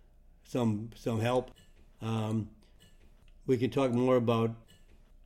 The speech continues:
um, let's talk a little bit about calcium. That might be a really good subject for us. Calcium lactate. It's a different kind of calcium not many people know about.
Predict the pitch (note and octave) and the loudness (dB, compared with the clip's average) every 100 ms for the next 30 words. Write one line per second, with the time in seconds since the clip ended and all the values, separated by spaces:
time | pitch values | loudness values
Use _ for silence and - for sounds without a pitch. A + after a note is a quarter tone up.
0 | - - - - - - - A#2 A2 G#2 | -20 -20 -20 -20 -20 -20 -12 -8 -8 -6
1 | A2+ D#3 E3 D#3+ C#3+ D3 B2+ A#2+ A2+ A2+ | -4 -4 0 0 4 4 4 4 2 -2
2 | - B2+ A#2 A2 G2 B2 C3 A2+ A2+ G2+ | -2 -2 -2 -6 -6 -6 -4 -4 -2 -4
3 | G2+ G2+ G2 G2+ - G#2 G#2 F#2+ A2 G#2+ | -4 -6 -6 -8 -8 -10 -10 -12 -12 -10
4 | A#2 - - - - - E3+ G3 G3 F#3+ | -12 -14 -20 -20 -20 2 8 8 10 8
5 | D#3+ D#3+ F3 - C3 F2+ - - - - | 8 6 4 4 0 -2 -10 -20 -20 -20
6 | - - - - - - A2+ A2+ B2+ F3 | -20 -20 -20 -20 -20 -12 -6 2 4 4
7 | F3+ - D#3+ D#3+ C#3 A2 - D#3 - D3+ | 2 2 4 4 4 2 4 4 4 2
8 | C#3+ C3 - - - - D3+ E3+ C#3 D#3 | 2 -2 -12 -20 -10 -2 -2 0 2 6
9 | E3+ C#3 E3+ E3+ D#3+ D#3+ C#3 D3+ E3+ D3 | 6 4 2 4 4 2 2 6 8 8
10 | G#2+ G#2 F#2 - | 4 -2 -8 -14